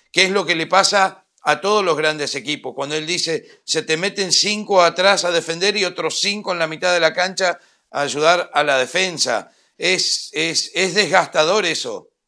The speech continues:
es brutal. Y tarde o temprano te pasa factura. Lo que tiene Guardiola y el gran plantel que tiene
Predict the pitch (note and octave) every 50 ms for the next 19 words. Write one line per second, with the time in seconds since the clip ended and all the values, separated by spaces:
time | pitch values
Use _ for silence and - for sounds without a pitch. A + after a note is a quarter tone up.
0 | _ _ - E3 E3+ F3 - - - - - - _ - B2 C3 D#3 D#3 D3 D3+
1 | G3 G3+ F#3+ D#3 A#2+ G2+ - - - - - - _ _ _ _ - F3 D#3+ -
2 | F#3 G3 G#3+ A3+ A3 G#3 F3 G3 F#3 E3+ G#3 A3 A3+ A3+ A3 - F#3+ - - F#3+
3 | - - F3 - F3 E3+ - G3+ G3+ F3 D#3 C#3+ C#3+ C#3+ C#3+ C3+ - D#3 D3+ D#3
4 | E3 - - - _ _ - E3 F#3+ G#3+ A#3 A3 G3 E3+ D#3 D3+ D3 C#3+ C#3+ C#3+
5 | E3 E3 D#3+ D3+ C#3 C3 C3 B2+ B2 A#2 - - - - _ _ - C3+ C#3 C#3+
6 | C#3 D3 E3 F3+ F#3 E3+ D3+ D#3 D3 C#3 C#3 B2 D#3 E3 D#3 C#3+ D#3+ D3+ C3 E3+
7 | E3 D#3+ D#3+ E3+ F#3 F3+ -